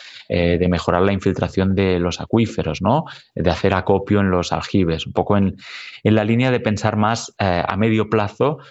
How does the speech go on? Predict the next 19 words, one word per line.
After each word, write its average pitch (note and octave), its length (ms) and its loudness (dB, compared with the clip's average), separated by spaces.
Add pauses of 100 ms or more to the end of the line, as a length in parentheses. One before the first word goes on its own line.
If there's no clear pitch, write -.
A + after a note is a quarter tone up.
(100)
porque F2 720 0
lo E2+ 120 0
que F2 120 0
me E2+ 100 0
contaban G2 420 0
allí F#2+ 180 0
es G2 120 -4
que - 80 0
la F2+ 140 0
sequía F2 500 0
ha F#2 80 2
venido G2 320 2
no F#2+ 100 0
solamente G2 460 0
para F2+ 220 0
quedarse, G#2 420 0
sino F2 300 -2
para E2 240 -2
ser F#2+ 300 -2